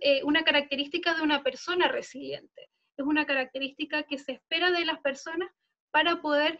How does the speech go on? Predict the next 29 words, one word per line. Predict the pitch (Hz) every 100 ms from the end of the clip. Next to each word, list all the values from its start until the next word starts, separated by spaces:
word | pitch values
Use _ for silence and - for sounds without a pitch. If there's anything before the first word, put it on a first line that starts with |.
| _
sobrellevar | - 330 320 320 285 277 285
de | 294
mejor | 277 277 285
manera | 269 262 269 -
la | 262 254
crisis. | 269 -
Imagínense | 254 269 277 269 330 320 320 339 294
que | 320
el | 285
humor | 277 285 311 -
también | 302 285 294
es | 311
importante, | 330 269 254 294 294 - - _ _ _
y | 254
a |
veces | 269 285 294
no | 302
le | 285 269
damos | 285 311
el | 311 277
espacio | - 294 311 339
y |
la | 330
importancia | 285 277 285 285 285
que | -
requiere, | 262 254 330 339 254
pero | - 262
sin | - 269 262
duda | 302 359